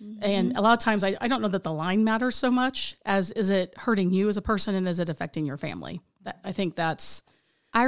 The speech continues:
Speaker 2: kind of the way to
Speaker 1: remember,
Speaker 2: look at
Speaker 1: and
Speaker 2: it.
Speaker 1: yeah, sorry. So f-, forgive me for, I'll, I'll quit chiming in here and
Speaker 2: No.
Speaker 1: get to the <laughs> questions. I know Wendy has things to
Speaker 2: Oh.
Speaker 1: ask you,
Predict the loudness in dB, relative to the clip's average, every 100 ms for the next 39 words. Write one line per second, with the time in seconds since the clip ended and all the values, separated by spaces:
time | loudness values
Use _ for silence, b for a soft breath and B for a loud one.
0 | 6 6 6 6 6 6 4 4 2 4
1 | 4 4 0 -4 -2 -2 -2 -6 -8 -12
2 | -16 -8 -2 2 2 2 2 2 0 -2
3 | 0 0 2 0 2 4 6 6 6 6
4 | 6 6 6 6 8 6 6 4 6 8
5 | 8 8 6 8 8 6 4 2 -2 -2
6 | -4 -2 -2 -2 2 4 4 2 0